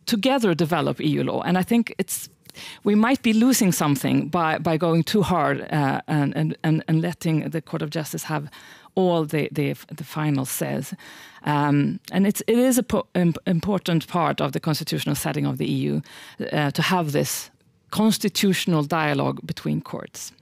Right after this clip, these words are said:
And, and in this, I just wanted to, I, I, I was reading the, uh, Venice Commission,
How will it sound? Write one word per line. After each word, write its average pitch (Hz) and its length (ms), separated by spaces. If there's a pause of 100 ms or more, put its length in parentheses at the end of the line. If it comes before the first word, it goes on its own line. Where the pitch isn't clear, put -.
(960)
And, 170 400
and 180 220
in 180 100
this, 202 260
I 165 220
just 170 220
wanted 160 400 (460)
to, 160 300
I, 160 200
I, 160 340
I 147 200
was 151 240
reading 185 400
the, 156 280 (720)
uh, 175 280
Venice 202 320
Commission, 214 480